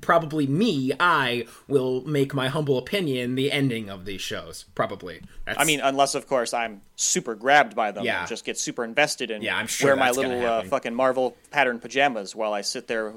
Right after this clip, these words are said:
Speaker 2: staring at my tube television, just like the time period that these stupid shows are trying to replicate.
Speaker 1: <laughs> Yeah, okay.
Speaker 2: Stupid fucking WandaVision. It's just the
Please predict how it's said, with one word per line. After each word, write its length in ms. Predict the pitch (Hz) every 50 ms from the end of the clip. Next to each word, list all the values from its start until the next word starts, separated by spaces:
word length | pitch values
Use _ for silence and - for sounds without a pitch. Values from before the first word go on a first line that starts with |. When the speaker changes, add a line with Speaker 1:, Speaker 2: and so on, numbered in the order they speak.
| - _ -
Speaker 2:
staring 340 | - - 143 123 117 120 113
at 60 | -
my 120 | 104 107
tube 240 | - - - 120 107
television, 540 | - 143 151 147 117 117 107 104 101 95 - _ _ _
just 300 | - - 160 165 160 -
like 260 | 156 143 135 - - -
the 220 | 139 131 120 117
time 280 | - - 160 151 151 151
period 480 | - 139 123 117 113 110 104 101 98
that 180 | - 104 104 -
these 140 | 117 110 -
stupid 300 | - 131 113 - 107 -
shows 180 | - 113 104
are 40 | 104
trying 180 | - 110 98 98
to 40 |
replicate. 360 | 117 135 147 123 - 104 - - _ _ _ _ - - 622 - 135 571 523 - -
Speaker 1:
<laughs> 340 | 220 - - - 180 156 - _ _ - - - - - - - - 175 -
Yeah, 280 | 160 156 123 92 - - - -
okay. 220 | - 143 143 113
Speaker 2:
Stupid 420 | 95 - - - - 226 - -
fucking 360 | - - - 123 - 120 113 110
WandaVision. 680 | 107 110 113 113 110 110 101 107 110 107 110 117 113
It's 120 | 107 -
just 200 | - - - -
the 80 | 107